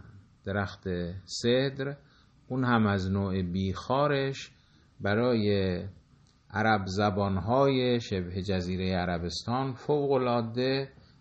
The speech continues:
مطبوع بوده، لذا این آیات داره به زبان اونها نعمتهای بهشتی رو بیان می‌کنه.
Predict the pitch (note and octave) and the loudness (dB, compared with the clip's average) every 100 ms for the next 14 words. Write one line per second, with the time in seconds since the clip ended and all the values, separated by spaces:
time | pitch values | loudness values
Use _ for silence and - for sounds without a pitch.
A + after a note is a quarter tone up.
0 | - F2+ F#2 F2+ - C3 F#2+ E2 E2+ F2 | -8 -4 -4 -4 -4 -2 -2 -2 -6 -4
1 | E2+ E2 G2 - G2+ G2+ A#2 B2 C3 - | -4 -4 -6 -10 -6 0 2 2 -2 -2
2 | A#2 A#2+ B2+ B2+ - G#2+ A2 A#2+ B2 - | 0 0 0 -2 -4 0 2 2 0 -6
3 | - - - - G#2+ G#2 G#2 A2+ C3 C#3 | -14 -14 -18 -10 -6 0 0 2 2 4
4 | C3+ A#2 A#2+ G2+ C#3 B2 F#2 D#2 - - | 4 4 2 4 8 8 8 2 -12 -20
5 | - - - - - G#2+ G#2+ G#2+ G#2 G#2+ | -20 -20 -20 -20 -6 -2 0 0 -2 0
6 | G#2 G#2 F#2+ F2+ F#2+ G2 - - B2+ C3 | 2 2 0 -2 -4 -4 -6 -8 -2 2
7 | B2+ B2+ B2+ - _ - F#2+ F#2+ F2+ E2 | 2 2 -2 -14 _ -2 2 2 0 -2
8 | D#2+ - E2 D#2 D2+ | -4 -6 -6 -6 -8